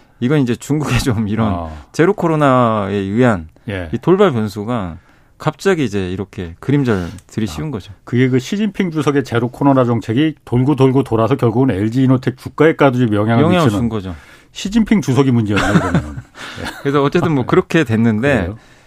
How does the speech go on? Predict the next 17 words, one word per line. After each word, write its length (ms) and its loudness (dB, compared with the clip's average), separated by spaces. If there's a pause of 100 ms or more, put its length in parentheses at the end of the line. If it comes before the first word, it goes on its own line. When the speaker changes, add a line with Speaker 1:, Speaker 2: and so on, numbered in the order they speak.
(140)
Speaker 1:
결국 160 2
이제 140 2 (200)
최근에 300 0
Speaker 2:
네. 80 -4
Speaker 1:
반영은 320 2
됐으니까 760 2
뭐 120 0
Speaker 2:
네. 40 0
Speaker 1:
너무 200 2
염려할 280 4
필요는 280 -2
없는데 640 -2
Speaker 2:
네. 320 -10
Speaker 1:
다시 280 0
주가 240 0
올라가려면 840 4
이제 320 -2